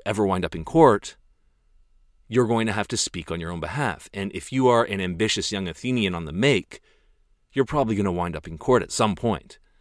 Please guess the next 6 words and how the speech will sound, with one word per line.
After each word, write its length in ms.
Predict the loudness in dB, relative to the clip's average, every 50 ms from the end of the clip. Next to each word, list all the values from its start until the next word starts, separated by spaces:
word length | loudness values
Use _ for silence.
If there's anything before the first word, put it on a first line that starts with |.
| _ _ _ _ _ _ _ _ _ _ _ _ _ _ _ _ _ _ _ _ _ _ _ _ _ _ _ _ _ _
So 160 | -6 -2 0 2
rhetoric 500 | 4 4 4 4 4 2 0 0 -2 -2
was 220 | -2 -2 -2 -2
a 120 | -4 -4 -4
key 400 | -4 -8 -8 -4 -2 0 0 -2
part 460 | -2 -2 0 2 2 2 0 -4 -8